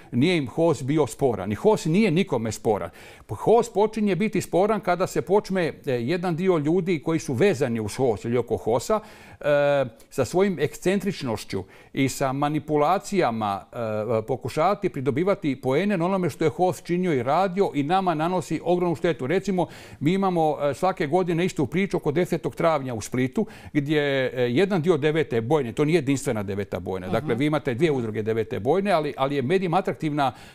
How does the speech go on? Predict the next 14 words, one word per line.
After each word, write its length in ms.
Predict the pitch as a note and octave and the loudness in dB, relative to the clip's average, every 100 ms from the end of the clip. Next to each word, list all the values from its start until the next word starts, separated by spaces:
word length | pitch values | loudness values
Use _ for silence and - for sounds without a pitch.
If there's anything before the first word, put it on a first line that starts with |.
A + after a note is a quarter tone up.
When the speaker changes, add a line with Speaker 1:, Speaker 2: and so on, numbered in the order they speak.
| - | -8
Speaker 1:
e, 40 | C#3 C#3 B2+ A#2+ A#2+ | 0 2 4 0 0
deveta 400 | A#2+ F3 F#3 C#3 | 0 2 2 -2
bojna 260 | C#3+ F3+ D#3+ | 0 0 0
koja 120 | D3+ | 0
je 20 | |
na 100 | C#3+ | 0
čelu 280 | - F3 D#3 | -2 0 2
Marko 380 | C#3+ D#3 - A2 | 2 0 -2 -6
Skejo. 400 | - D#3 A3 G#3+ - - | -2 2 2 0 -4 -14
Svakog 440 | - G3 G#3 E3 | 0 0 2 -2
desetog 460 | B2 F#3+ G3+ - C3+ | 0 0 2 0 -2
travnja 460 | E3 F#3 G#3 F#3+ E3+ | 2 2 2 -2 0
se 180 | F#3+ E3+ | 0 2
obilježava 680 | D3 D3+ A3+ F#3+ F3 D#3+ | 0 0 0 2 2 2